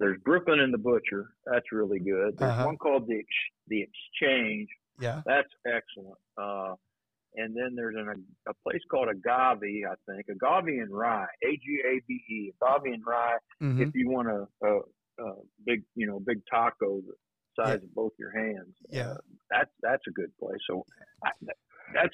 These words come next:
Speaker 1: three of 'em. I
Speaker 2: S-
Speaker 1: probably left somebody out, but, uh,
Speaker 2: So what you're
Speaker 1: there's plenty
Speaker 2: saying
Speaker 1: of places here.
Speaker 2: So what you're saying is, if I go to downtown New Albany, I can't go wrong.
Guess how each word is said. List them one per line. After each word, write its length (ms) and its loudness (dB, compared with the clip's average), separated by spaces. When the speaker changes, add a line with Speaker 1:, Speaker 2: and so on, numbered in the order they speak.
Speaker 1:
three 260 6
of 180 4
'em. 140 -8
I 40 -6
Speaker 2:
S- 120 0
Speaker 1:
probably 240 0
left 280 -2
somebody 440 -2
out, 360 -2
but, 140 -6
uh, 160 -6
Speaker 2:
So 180 0
what 240 4
you're 100 4
Speaker 1:
there's 80 4
plenty 240 6
Speaker 2:
saying 100 4
Speaker 1:
of 80 -2
places 380 0
here. 280 0
Speaker 2:
So 180 -4
what 180 2
you're 80 2
saying 440 4
is, 220 0
if 180 -2
I 160 4
go 160 2
to 80 0
downtown 560 4
New 120 -2
Albany, 360 2
I 120 4
can't 240 -2
go 140 0
wrong. 360 -2